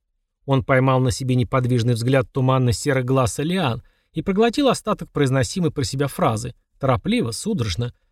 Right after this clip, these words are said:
Быть может, она читает его мысли с той же легкостью, с какой он сам читает книги чистоты? "Караал!" — вырвалось у него. "Караал!"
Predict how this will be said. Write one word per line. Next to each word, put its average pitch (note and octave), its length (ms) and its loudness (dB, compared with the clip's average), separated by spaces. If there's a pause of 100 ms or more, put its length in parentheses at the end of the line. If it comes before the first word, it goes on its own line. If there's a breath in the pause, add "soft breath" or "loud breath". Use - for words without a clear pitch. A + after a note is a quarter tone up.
(220)
Быть C3+ 140 -4
может, D#3 220 2
она C#3 120 4
читает C3+ 440 0
его C3 140 2
мысли D3+ 280 0
с - 80 -4
той C#3+ 160 0
же A#2+ 140 2
легкостью, C3 500 0
с - 60 -8
какой C3+ 300 -2
он A#2+ 60 2
сам C#3+ 240 -2
читает C3+ 400 -2
книги C3 280 0
чистоты? A#2 600 -4 (680)
"Караал!" — C3 600 2 (160)
вырвалось B2 460 0
у - 20 0
него. B2 140 0
"Караал!" C#3+ 560 2